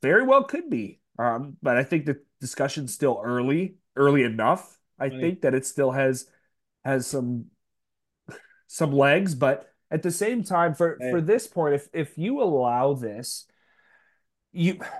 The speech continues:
Speaker 1: what are, how reluctant do you think C H L teams are to now pick these
Speaker 2: Yeah.
Speaker 1: Americans in the draft?
Speaker 2: Well, yeah.
Speaker 1: So you, you think about it,
Speaker 2: It's
Speaker 1: and
Speaker 2: the minor hockey system.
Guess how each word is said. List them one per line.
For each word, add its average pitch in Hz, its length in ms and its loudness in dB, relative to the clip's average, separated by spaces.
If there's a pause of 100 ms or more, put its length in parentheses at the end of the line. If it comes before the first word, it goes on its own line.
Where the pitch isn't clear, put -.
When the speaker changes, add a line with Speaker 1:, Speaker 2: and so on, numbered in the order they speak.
(100)
Speaker 1:
what 160 280 2
are, - 200 -4 (1080)
how 196 260 0
reluctant 165 720 2
do 139 80 -6
you 139 100 0
think 156 580 -6 (440)
C 175 320 -2
H 156 240 0
L 135 160 2
teams 139 340 -6
are 117 480 0
to - 120 -8
now 135 200 4
pick - 580 -4 (400)
these 131 220 0
Speaker 2:
Yeah. 127 80 0
Speaker 1:
Americans 110 760 -4 (120)
in 127 140 0
the 123 80 0
draft? 113 320 -4
Speaker 2:
Well, 160 140 -8
yeah. 180 240 -6 (200)
Speaker 1:
So 139 240 2 (380)
you, 196 220 -2
you 214 220 0
think 240 240 -2
about 131 320 2
it, 135 100 -2
Speaker 2:
It's 147 220 -2
Speaker 1:
and 143 60 -10
Speaker 2:
the 185 60 -2
minor 180 300 -2
hockey 185 340 -6
system. 147 440 -10